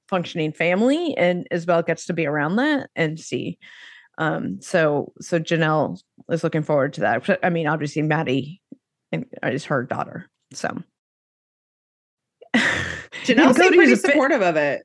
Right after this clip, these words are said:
Speaker 2: Like,
Speaker 1: Yeah.
Speaker 2: she seems, you know, supportive of Christine, obviously.
Speaker 1: Oh, yeah. Yeah, for sure. Janelle and Christine. Yeah,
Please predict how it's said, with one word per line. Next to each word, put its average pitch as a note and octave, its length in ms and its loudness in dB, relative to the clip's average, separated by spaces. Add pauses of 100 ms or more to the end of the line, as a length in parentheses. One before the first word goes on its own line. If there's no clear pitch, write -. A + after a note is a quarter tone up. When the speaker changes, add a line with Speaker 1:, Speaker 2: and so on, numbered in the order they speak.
(120)
Speaker 2:
Like, G#3 180 2
Speaker 1:
Yeah. A3+ 120 6
Speaker 2:
she D4 100 -2
seems, D4+ 400 0
you C#4+ 120 2
know, A3+ 140 2
supportive A#3+ 380 -2
of G3+ 120 -2
Christine, E3 480 -4
obviously. D#3+ 380 -2
Speaker 1:
Oh, - 40 2
yeah. E3+ 360 2 (180)
Yeah, E3+ 180 0
for G#3+ 140 -4
sure. F#3+ 220 -2
Janelle G#3 320 2
and F#3 80 -2
Christine. E3+ 460 -4
Yeah, D3 240 -4